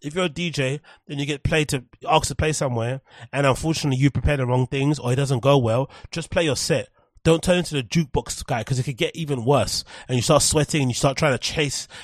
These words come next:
the approval of those people that are asking you for certain tunes. Just die on your sword. Just die, die, die, die, die.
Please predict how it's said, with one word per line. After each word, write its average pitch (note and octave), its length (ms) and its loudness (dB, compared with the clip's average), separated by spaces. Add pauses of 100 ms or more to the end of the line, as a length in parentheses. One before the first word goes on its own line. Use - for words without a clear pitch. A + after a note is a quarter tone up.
(140)
the B2+ 220 2
approval D3+ 420 6
of A2 80 -4
those C#3+ 180 4
people D#3 280 2
that B2+ 180 0
are C3+ 80 4
asking C#3+ 240 2
you C3 80 0
for - 60 -8
certain A#2 240 -2
tunes. A#2 340 -4 (320)
Just C3+ 260 4
die D3+ 400 8
on C#3 160 0
your A#2+ 120 -2
sword. A#2+ 420 -2 (260)
Just A2+ 240 -2
die, C#3 300 4
die, A#2+ 260 -2
die, A2+ 240 -2
die, G#2 240 -8
die. A#2 380 -4